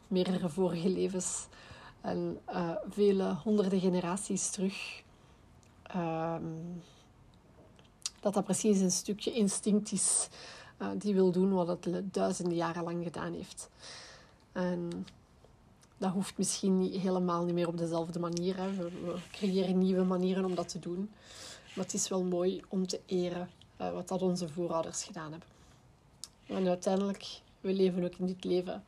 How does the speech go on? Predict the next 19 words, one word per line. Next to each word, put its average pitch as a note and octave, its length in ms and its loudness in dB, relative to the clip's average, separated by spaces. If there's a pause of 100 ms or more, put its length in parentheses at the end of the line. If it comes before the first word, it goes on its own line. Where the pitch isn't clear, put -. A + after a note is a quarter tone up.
(180)
om G3 140 0
te G3+ 120 -2
genieten, F#3+ 500 0
dat G#3+ 100 0
mogen F3+ 220 -2
we E3+ 60 -2
niet E3+ 140 -4
vergeten. - 540 -10 (540)
En F#3 340 -2
dat F3 140 0
is E3 100 -4
een F#3 120 2
oefening, G3+ 500 -2 (440)
gewoon F#3 360 0
een F3+ 80 2
bewustwording, F3+ 920 -2 (240)
elke F#3+ 300 -4
keer F#3 200 0
opnieuw. F3+ 520 -4